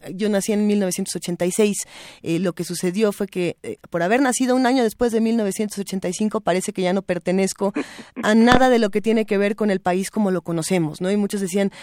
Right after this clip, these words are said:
"El, el que no vivió el temblor, el que no vivió el terremoto, no sabe qué tipo de ciudad se construyó, eh, y qué tipo de, de, de ciudad se, qué tipo de discurso se reconstruye, no solamente la, la,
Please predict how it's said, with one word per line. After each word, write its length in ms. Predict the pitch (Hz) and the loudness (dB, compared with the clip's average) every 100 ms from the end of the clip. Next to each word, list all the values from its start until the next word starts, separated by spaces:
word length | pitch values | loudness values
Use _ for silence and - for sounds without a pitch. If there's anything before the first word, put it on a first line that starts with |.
| - | -16
"El, 160 | - 175 - | -6 -6 -2
el 140 | - | -2
que 140 | 214 247 | 2 4
no 100 | 339 | 8
vivió 220 | 330 320 | 8 8
el 80 | 330 | 6
temblor, 320 | 277 240 302 - _ _ | 2 4 2 0 _ _
el 120 | 226 | -6
que 100 | 233 | -2
no 80 | 262 | 0
vivió 160 | 294 277 | 2 0
el 60 | 240 | 0
terremoto, 480 | 254 226 226 277 262 - - | 0 0 0 -4 -8 -14 -8
no 220 | 226 247 | 0 2
sabe 380 | 254 262 233 202 | 4 4 4 2
qué 120 | 226 | 0
tipo 260 | 214 233 208 | -4 -2 0
de 120 | 196 | 0
ciudad 200 | 202 190 | 0 -2
se 140 | 190 | -2
construyó, 560 | 196 185 - 185 180 160 - - - | -4 -4 -2 -2 0 -2 -6 -20 -6
eh, 180 | 180 170 | -4 -2
y 100 | 208 | -4
qué 120 | - | -4
tipo 260 | 254 226 254 | -4 0 0
de, 80 | 208 180 | 0 -2
de, 100 | 185 | -4
de 100 | 185 | -4
ciudad 340 | 170 185 208 220 - - - | -4 0 0 -2 -8 -20 -8
se, 340 | - 196 - | 0 0 0
qué 140 | - 262 | -2 -2
tipo 220 | 262 349 | 2 4
de 60 | |
discurso 500 | 269 190 - 320 294 | 4 0 -2 0 2
se 100 | 220 | 0
reconstruye, 540 | 185 175 175 - 202 175 | 0 0 -4 -2 -2 0
no 120 | 214 | 0
solamente 460 | 320 262 202 208 202 | 0 2 0 0 -2
la, 140 | 160 | -4
la, 340 | 175 160 160 | -4 -4 -4